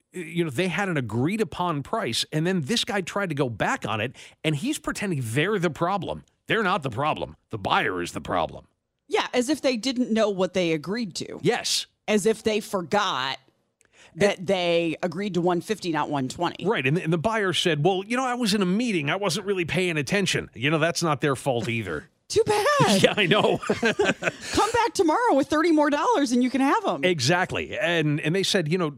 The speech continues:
Speaker 1: two of the games, forget the PlayStation, two of the games that we were selling as part of this were worth a hundred and fifty dollars on their own. This guy was getting a tremendous deal and decided to just,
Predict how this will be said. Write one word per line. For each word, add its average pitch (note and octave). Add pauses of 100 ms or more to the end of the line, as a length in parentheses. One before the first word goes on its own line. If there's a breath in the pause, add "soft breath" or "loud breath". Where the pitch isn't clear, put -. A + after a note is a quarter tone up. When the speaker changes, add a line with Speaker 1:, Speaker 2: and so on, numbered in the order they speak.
Speaker 1:
two C#4+
of B2
the A#2+
games, B2+
forget F#3+
the -
PlayStation, G2+
two C#4+
of E3+
the D3+
games D#3+
that D3+
we C3+
were C3
selling A#2
as A#2
part B2
of F#2
this G2 (180 loud breath)
were F#3
worth F3
a D#3+
hundred D#3
and C3
fifty -
dollars A#2+
on A2
their G2
own. G#2 (240 loud breath)
This A#3+
guy E3+
was D3
getting D3
a A#2
tremendous C#3+
deal A#2 (200 soft breath)
and D#3
decided D3
to D3
just, B2